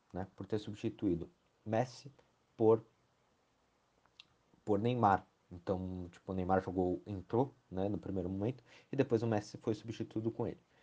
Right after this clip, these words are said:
Muita gente reclamou, e eu não vou entrar nessa. Eu acho que o Pochettino está certo, ele não tem que procurar,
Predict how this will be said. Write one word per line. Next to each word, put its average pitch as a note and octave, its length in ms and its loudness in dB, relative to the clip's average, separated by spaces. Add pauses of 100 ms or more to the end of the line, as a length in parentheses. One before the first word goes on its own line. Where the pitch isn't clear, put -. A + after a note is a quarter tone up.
(240)
Muita D#3 160 2
gente D3 240 -2
reclamou, B2+ 400 4
e G#2+ 140 2
eu C3+ 120 4
não C3 540 0
vou G2+ 500 4 (560)
entrar G#2+ 280 4
nessa. - 420 -8
Eu G2+ 260 4
acho A2+ 340 4
que - 120 -14
o G2+ 40 -10
Pochettino - 460 -10
está - 240 -8
certo, E2+ 560 -2
ele G2 200 0
não A2+ 280 0
tem C3+ 200 -6
que - 180 -16
procurar, F2 640 0